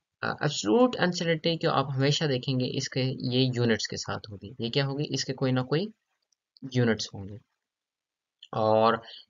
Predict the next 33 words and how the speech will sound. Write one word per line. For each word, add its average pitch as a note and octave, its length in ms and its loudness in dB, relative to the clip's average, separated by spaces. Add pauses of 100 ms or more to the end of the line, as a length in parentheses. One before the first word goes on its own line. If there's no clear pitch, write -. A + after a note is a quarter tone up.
(140)
जो G#2 360 2
percentage D#3 540 2
है C3+ 160 2
उसके - 280 -4
units B2 360 0
नहीं C#3 140 2
होंगे। C3 240 0 (640)
अच्छा, E3 180 0 (120)
इसके G3+ 200 -2
units G3 320 2
कैसे F3+ 260 0
होंगे? B2+ 260 0
क्योंकि D3+ 260 -2
ये G3 60 4
देखें, F#3+ 220 0
हम G3+ 160 -2 (120)
actual D3+ 320 4
measure D3 240 4
कर, C3 80 2
हमने C3+ 220 2
scale A#2+ 340 0
पे C3 100 -2
measure A#2+ 260 0
किया A2 220 -4
था A#2+ 260 -6 (500)
कि A2+ 60 -2
ये A2 340 0
फ़ाइव G#2+ 320 -4
था B2 300 -6 (340)
और G#2+ 180 -2
ये G#2+ 200 -2
यहाँ G#2+ 380 -4
पे A2+ 140 -6